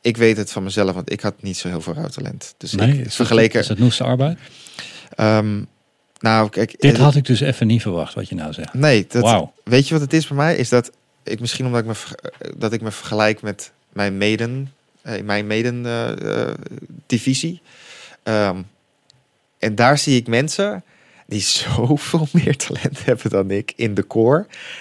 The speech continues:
Speaker 1: Dat is niet normaal. Dat is dat ik gewoon echt denk van, "Wow, ik ben echt niet talented naast jou." Maar goed, ik heb gelukkig weer wat andere dingen waar, wat hun niet hebben.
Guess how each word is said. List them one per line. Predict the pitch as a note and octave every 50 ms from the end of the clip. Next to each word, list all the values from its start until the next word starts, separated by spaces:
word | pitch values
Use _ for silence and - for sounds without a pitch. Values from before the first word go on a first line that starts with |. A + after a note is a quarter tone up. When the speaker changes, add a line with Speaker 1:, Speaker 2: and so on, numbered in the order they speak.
| - -
Speaker 1:
Dat | - F#2+ E2+
is | G2+ G2+ -
niet | A2+ A2+ A#2 C3 C#3+ D3 C#3+ - - - _
normaal. | - G2 G#2 G#2 G2+ G2 F#2 F2 E2+ E2 E2
Dat | - G#2 A2
is | F#2
dat | G2+ A#2+ A2+ B2
ik | A#2+ -
gewoon | - - A2+ -
echt | - A#2+ -
denk | - A#2 G#2+ G#2
van, | - G#2 G2 F2+
"Wow, | F2 F2+ F2+ F#2+ G#2+ G#2+ G2+ F#2+ F2+ E2 F2 _ _ _ _ _ _ _ _ _ _ _ _ _ _
ik | - - B2 B2+
ben | - - G#2 G#2+ G#2 -
echt | - - G2+ F#2+ - - - -
niet | F#2+ F#2 G2 G#2 A2 G#2+ G2+ -
talented | - G2 G2+ F#2+ F#2 F2+ - F#2 F2 -
naast | - F#2+ F2+ F#2 - -
jou." | G2 A2+ F2 - - _ _ _ _ - - - - - - -
Maar | A2 G#2+
goed, | C#3 C3 - - - _ _ _ _ _ -
ik | - B2 A#2
heb | A#2+ A#2
gelukkig | - - B2+ B2+ C3+ B2 A#2 A#2 A#2+ A#2+ - - - - _ _
weer | _ - A2+ A#2 A2+
wat | G#2 G#2
andere | - A#2+ B2+ B2+ B2+ A#2 G#2
dingen | G#2+ G2+ G2 G2 G#2 G#2+ G#2+ G#2 G#2
waar, | G#2+ G2 G2 G2 - _ _ _ -
wat | - D3 -
hun | - G3+ G3
niet | E3 A2+ -
hebben. | G2+ F2 F2+ G2+ A2+ C#3+ D#3+